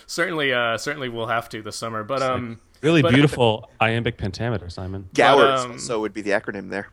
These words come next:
Speaker 1: Well, but it is about the team that, uh, that I grew up with, at least. I grew up in a Mets household, um, as discussed, and it, and they're kind of our favorite team, I would say,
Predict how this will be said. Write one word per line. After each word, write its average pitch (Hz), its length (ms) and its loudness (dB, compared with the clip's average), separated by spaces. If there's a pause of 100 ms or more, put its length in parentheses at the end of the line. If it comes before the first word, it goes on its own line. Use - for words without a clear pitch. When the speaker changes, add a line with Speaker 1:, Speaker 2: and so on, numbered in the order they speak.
(340)
Speaker 1:
Well, 175 200 4
but 151 120 0
it 156 100 -4
is 175 180 0
about 143 440 0
the 131 60 -12
team 170 400 -10
that, 123 180 -4
uh, 113 180 -2
that 110 160 -6
I 131 120 2
grew 135 180 -4
up 104 100 -10
with, 131 220 -10
at 120 140 -12
least. 113 280 -14
I 110 100 -10
grew 117 120 -8
up - 80 -16
in 110 60 -12
a 107 40 -12
Mets 110 280 -10
household, 113 540 -10 (440)
um, 110 240 -4
as 107 160 -8
discussed, - 460 -10
and 120 100 -10
it, 110 140 -12
and 123 120 -10
they're 117 100 -6
kind 117 220 -8
of 110 120 -8
our 113 140 -8
favorite 110 380 -12
team, 113 500 -16
I 113 120 -14
would 104 120 -16
say, 117 340 -14